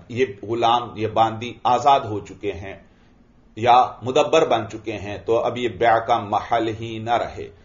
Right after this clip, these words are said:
तो अब बै न पाई गई, अब बै नहीं हो सकती, तो लिहाजा ये हानिस हो गया,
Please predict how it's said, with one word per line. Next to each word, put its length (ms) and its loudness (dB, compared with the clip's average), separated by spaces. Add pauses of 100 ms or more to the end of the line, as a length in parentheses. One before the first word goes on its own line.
(140)
तो 60 0
अब 240 2
बै 120 4 (100)
न 140 2 (120)
पाई 220 0
गई, 320 -4
अब 200 2
बै 160 2
नहीं 240 -4
हो 160 -2
सकती, 540 -8
तो 140 -8
लिहाजा 380 2
ये 140 -2
हानिस 500 -6
हो 80 -8
गया, 220 -10